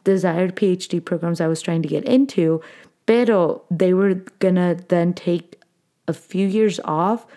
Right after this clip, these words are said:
to work on a book for the university, like, work on their own research where they just wouldn't be taking on P H D students. You know what I'm saying?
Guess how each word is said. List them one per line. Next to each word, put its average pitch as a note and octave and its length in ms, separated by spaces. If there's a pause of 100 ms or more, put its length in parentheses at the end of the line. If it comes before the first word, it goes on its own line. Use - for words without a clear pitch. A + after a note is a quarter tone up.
(360)
to A3+ 140
work F3+ 260
on F#3 140
a D3+ 80
book - 520 (320)
for G3 260
the F#3 120
university, D#3+ 760
like, - 180
work F3+ 220
on F#3+ 260 (460)
their F3+ 240
own F#3+ 180
research F#3 320
where F3 140
they E3 120
just F#3 300
wouldn't F3 280
be F3 100
taking E3 680
on D#3+ 420
P D#3+ 220
H - 180
D B3 120
students. - 680
You F#3+ 140
know E3 140
what F3+ 100
I'm F#3+ 160
saying? E3+ 600